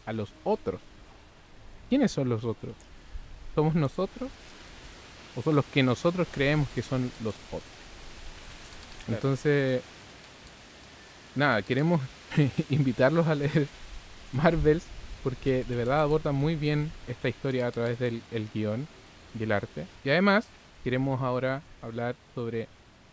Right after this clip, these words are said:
Speaker 1: cómo construyeron al, al personaje de Phil Sheldon.
Speaker 2: Claro, Sheldon tiene un viaje que podría ser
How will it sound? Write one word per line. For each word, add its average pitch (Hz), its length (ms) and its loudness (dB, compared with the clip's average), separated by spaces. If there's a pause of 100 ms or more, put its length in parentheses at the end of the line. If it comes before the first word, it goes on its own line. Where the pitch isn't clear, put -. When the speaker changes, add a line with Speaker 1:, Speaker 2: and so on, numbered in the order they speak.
(320)
Speaker 1:
cómo 196 260 6
construyeron 139 880 2
al, 113 240 0
al 110 420 -4
personaje 120 520 0
de 113 120 0
Phil 113 300 -2
Sheldon. 117 420 -2 (1080)
Speaker 2:
Claro, 110 260 -10 (500)
Sheldon 117 280 -4
tiene 120 640 -2
un 110 180 -10
viaje 135 640 -2 (420)
que 120 80 -6
podría 120 320 -2
ser 131 160 -10